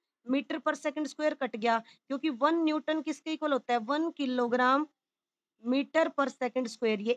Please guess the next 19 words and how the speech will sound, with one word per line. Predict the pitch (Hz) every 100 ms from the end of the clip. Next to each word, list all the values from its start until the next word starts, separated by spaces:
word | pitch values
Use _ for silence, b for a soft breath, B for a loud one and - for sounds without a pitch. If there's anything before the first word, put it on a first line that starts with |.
| 269
एक | 302 311
ही |
बात | 269 269 254
होती | - 254
है। |
तो | 262
ये | 285
दोनों | 254 285 294
चीजें | 294 285
क्या | 285
हो | 277
गई? | 247
आपस | 254 269 277
में | 262
यूनिट, | 269 277 277
यूनिट | 269 285 392 b b _ 233
कैंसिल | 233 240 254
हो | 214
गई। | 208 220